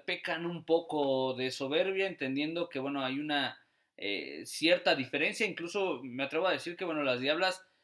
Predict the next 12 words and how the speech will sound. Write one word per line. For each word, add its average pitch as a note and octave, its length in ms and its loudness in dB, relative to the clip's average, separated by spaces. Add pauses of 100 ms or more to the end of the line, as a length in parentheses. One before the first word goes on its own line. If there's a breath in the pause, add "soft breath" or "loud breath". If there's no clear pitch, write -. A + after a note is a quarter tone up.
(160)
eh, A2+ 600 -4
mayormente D3+ 920 0
con C3+ 140 -2
la A#2+ 120 0
posesión C3+ 420 -6
de D#3+ 60 0
la B2 160 2
pelota D3 340 0
durante A#2+ 400 -2
todo D#3 140 -4
el D#3 80 -2
partido, F#3 640 -4